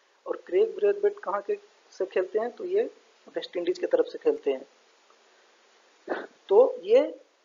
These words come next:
स्पोर्ट करंट अफेयर जो हम एक series लेकर आए हैं, ये इसका पहला part है।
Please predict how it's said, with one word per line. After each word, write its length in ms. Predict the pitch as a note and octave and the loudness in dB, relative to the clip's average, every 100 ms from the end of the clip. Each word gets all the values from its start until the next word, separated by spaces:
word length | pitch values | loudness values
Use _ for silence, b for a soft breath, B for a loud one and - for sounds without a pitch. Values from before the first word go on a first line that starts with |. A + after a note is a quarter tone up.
| _ - | _ -20
स्पोर्ट 580 | - _ - G#3+ - G3 | -20 _ 2 2 2 -2
करंट 260 | F#3+ G#3+ - - | -2 -4 -12 -12
अफेयर 500 | - F#3 F3 F#3+ - _ _ _ | -8 -2 0 0 -4 _ _ _
जो 180 | - F3+ | -8 -8
हम 160 | F3+ F#3 F#3 | -8 -12 -16
एक 140 | - | -14
series 260 | F#3+ G#3+ G#3 | -8 -8 -6
लेकर 300 | F#3+ F3+ E3 | -4 -2 -2
आए 180 | E3 | -2
हैं, 220 | E3 G3+ C4+ _ _ _ _ F3 | -4 -8 -14 _ _ _ _ -4
ये 100 | F#3+ | -4
इसका 240 | F#3 G3+ | -2 -4
पहला 420 | F#3+ D#3+ E3+ G3 | -4 -8 -2 0
part 300 | G#3 F#3+ F#3+ - _ _ _ _ _ _ _ _ - | 0 0 -2 -2 _ _ _ _ _ _ _ _ -6
है। 160 | G3+ | -4